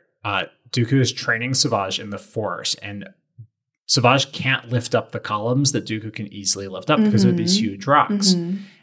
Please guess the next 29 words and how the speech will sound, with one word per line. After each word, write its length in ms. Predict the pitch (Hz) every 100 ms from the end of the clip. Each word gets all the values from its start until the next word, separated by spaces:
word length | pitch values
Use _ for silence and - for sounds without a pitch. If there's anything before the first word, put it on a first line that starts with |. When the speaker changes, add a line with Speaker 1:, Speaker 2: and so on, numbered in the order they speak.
| _ -
Speaker 1:
And 380 | 107 104 98 - _ _
Savage 380 | - 123 104 98
says, 200 | 107 101
"What 260 | 117 131 -
you 120 | 147
ask 280 | 110 101 -
is 80 | 107
impossible." 920 | 120 117 - 180 185 - 90 - - _ _ _
And 100 | 117
Dooku 220 | 117 107
says, 200 | 110 104 -
"Impossible? 840 | 107 101 - 170 180 113 104 92
The 80 | 113
task 340 | - 147 151
is 80 | 160
only 220 | 127 139
impossible 440 | 127 120 107 110 98
because 260 | 107 101
you 80 | 104
have 100 | -
deemed 320 | - 123 123
it 120 | 120 -
so. 300 | 113 95 92
You 140 | 117
must 280 | 110 113 -
connect 380 | - 120 104 -
with 140 | 110
your 80 | 107
hatred." 640 | 98 - 131 - - -